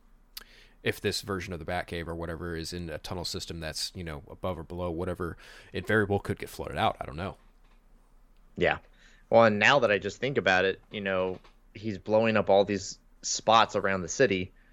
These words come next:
Speaker 2: Does one of them potentially, does he maybe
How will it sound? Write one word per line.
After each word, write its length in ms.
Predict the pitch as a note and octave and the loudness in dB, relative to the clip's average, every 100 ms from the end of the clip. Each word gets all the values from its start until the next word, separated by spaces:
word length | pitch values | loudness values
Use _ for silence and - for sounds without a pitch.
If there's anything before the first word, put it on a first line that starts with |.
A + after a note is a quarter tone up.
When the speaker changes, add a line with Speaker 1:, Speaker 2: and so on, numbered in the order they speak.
| - _ _ _ _ _ _ _ _ _ - - | -20 _ _ _ _ _ _ _ _ _ -16 6
Speaker 2:
Does 380 | A#2 G#2+ - - _ _ - | 8 8 4 -12 _ _ -14
one 400 | F#2+ G2 G#2+ G#2 | -6 0 2 4
of 100 | F#2+ | 4
them 140 | G2 | 2
potentially, 600 | F#2 A2 G2+ - G2 F#2+ | 2 0 0 0 0 2
does 260 | E2 F2 - | 2 0 0
he 440 | F#2+ F#2 F2+ F2 | 0 2 2 0
maybe 540 | F2 F#2 F#2 F#2 F#2 | 4 6 6 6 4